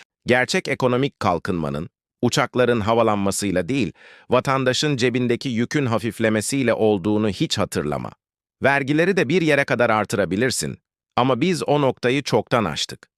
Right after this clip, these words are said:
Kısaca iki soruya cevap arıyoruz. Ülke borca gömülmüşken kamuda gerçekten tasarruf var mı?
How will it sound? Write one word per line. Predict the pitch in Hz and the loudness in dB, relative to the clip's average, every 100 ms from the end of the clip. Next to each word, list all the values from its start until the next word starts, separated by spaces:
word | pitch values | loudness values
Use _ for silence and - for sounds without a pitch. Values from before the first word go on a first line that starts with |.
| _ _ | _ _
Kısaca | - - 143 120 127 - | -4 0 0 0 -2 -4
iki | 117 165 | -4 -4
soruya | - 113 107 110 | 0 2 2 0
cevap | 104 95 90 90 | 0 0 0 -2
arıyoruz. | 73 71 58 57 - _ _ _ _ | -4 -6 -8 -12 -16 _ _ _ _
Ülke | 139 139 165 139 | 0 2 2 2
borca | 151 139 139 | 4 4 0
gömülmüşken | 113 143 147 143 147 170 - 113 143 | 2 2 2 2 0 -2 0 0 -2
kamuda | - 139 131 127 | -2 0 2 2
gerçekten | 117 139 151 131 117 127 120 | 2 0 0 -2 0 0 0
tasarruf | 117 113 139 123 120 120 | -2 -2 2 2 0 -2
var | 135 165 | 0 0
mı? | 107 73 | 0 -4